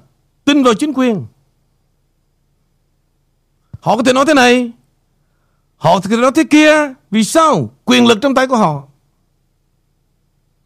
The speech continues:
Ngay cả nước Mỹ, bản hiến pháp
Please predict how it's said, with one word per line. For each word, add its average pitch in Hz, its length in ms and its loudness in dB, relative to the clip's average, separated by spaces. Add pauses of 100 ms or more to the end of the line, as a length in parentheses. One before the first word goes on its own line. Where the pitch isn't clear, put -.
(680)
Ngay 294 180 0
cả 285 100 0
nước 302 120 0
Mỹ, 294 380 0 (1900)
bản 254 200 0
hiến 320 200 0
pháp 330 160 2